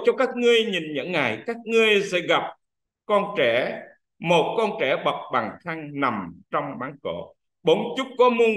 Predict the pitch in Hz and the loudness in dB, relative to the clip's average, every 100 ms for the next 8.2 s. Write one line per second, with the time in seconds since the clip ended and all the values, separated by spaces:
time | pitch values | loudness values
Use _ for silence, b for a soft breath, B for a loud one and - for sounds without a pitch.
0 | 175 156 123 - 220 220 220 214 202 175 | 4 4 2 -4 -4 4 6 6 -2 -4
1 | - 165 180 220 - - - _ - 139 | -4 0 2 0 -2 -12 -18 _ 0 2
2 | 143 170 226 - 214 208 214 202 190 220 | 4 6 4 4 -2 0 0 4 4 4
3 | 190 147 123 - 190 180 190 196 - 196 | 4 4 2 -2 -2 -2 -4 -8 -4 -4
4 | 202 135 113 110 98 85 - _ _ - | 0 2 2 0 -2 -4 -16 _ _ 0
5 | 214 247 233 214 202 226 220 254 - 226 | 2 4 4 2 0 -2 2 2 6 4
6 | 214 - - - 160 135 151 135 131 190 | 4 0 -2 0 -2 0 4 4 4 -4
7 | - 175 147 165 143 123 170 175 160 160 | -2 -2 -2 -2 -4 -2 -2 -2 -2 -4
8 | 185 254 | 2 2